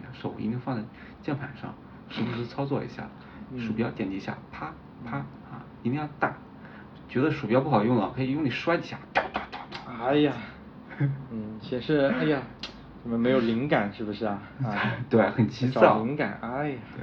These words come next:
Speaker 1: 对。<laughs>
Speaker 2: 嗯。
Speaker 1: 很烦，让工作搞得很烦。
Speaker 2: 对。
Speaker 1: 其实是那个自行车的那个网页有点打不开。
Speaker 2: <laughs>
Speaker 1: <laughs> 要翻墙的，
Speaker 2: 嗯。
Speaker 1: 一个定-，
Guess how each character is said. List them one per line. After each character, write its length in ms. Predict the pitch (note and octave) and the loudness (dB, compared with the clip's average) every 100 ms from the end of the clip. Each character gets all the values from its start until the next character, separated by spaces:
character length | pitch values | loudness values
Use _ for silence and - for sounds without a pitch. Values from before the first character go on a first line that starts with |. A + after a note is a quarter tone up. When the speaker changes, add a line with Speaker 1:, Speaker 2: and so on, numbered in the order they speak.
| - - - - - | -8 -10 -12 0 8
Speaker 1:
对。 100 | C#3 | 8
<laughs> 480 | F3 - - - | 8 6 -2 -10
Speaker 2:
嗯。 240 | A#2 G#2 G2+ A3+ A#3+ - | -8 -6 -2 -2 -2 -2
Speaker 1:
很 100 | A2+ | 0
烦， 380 | A2 - G2+ - | 0 2 2 2
让 160 | D3+ C3+ | 2 4
工 120 | D#3+ | 4
作 120 | D#3 | 4
搞 160 | G#2+ G2+ | 4 4
得 60 | |
很 140 | B2 G#2 | 4 2
烦。 440 | - G#2 A2+ - - - - | 0 0 2 0 -4 -12 -10
Speaker 2:
对。 120 | A2 G#2 - - - - - A#3 A#3 G3+ - - | -8 -8 -12 -16 -18 -16 -6 -4 -2 -4 -8 -4
Speaker 1:
其 160 | - | 2
实 60 | C3 | 4
是 180 | C#3+ A#2+ | 6 6
那 200 | A#2+ A2 | 6 4
个 100 | G#2+ | 4
自 80 | |
行 200 | C3+ C3+ | 6 6
车 180 | C3+ C#3 | 6 4
的 60 | A2+ | 4
那 80 | A2 | 4
个 60 | |
网 200 | A2+ G#2 | 4 2
页 140 | A2 G#2+ | 2 2
有 60 | |
点 160 | A2 G#2 | 2 0
打 120 | - | -2
不 140 | - | -4
开。 300 | E3+ B2 - - - - A#3+ - A3+ - F#3 - E3+ - - | 2 4 6 4 2 4 6 6 4 4 -2 -2 -8 -2 8
Speaker 2:
<laughs> 800 | D#4 A#4 E4 - - - F4+ A#3 | 8 8 4 4 2 0 2 4
Speaker 1:
<laughs> 20 | |
要 100 | A2+ | 4
翻 220 | - B2+ | 6 6
墙 260 | B2 A#2 G#2 | 6 2 0
的， 100 | G#2+ - - - | -4 -6 -14 -4
Speaker 2:
嗯。 200 | - - - | -2 -2 0
Speaker 1:
一 80 | |
个 80 | A2+ | 2
定-， 220 | A2+ C#3 | 4 2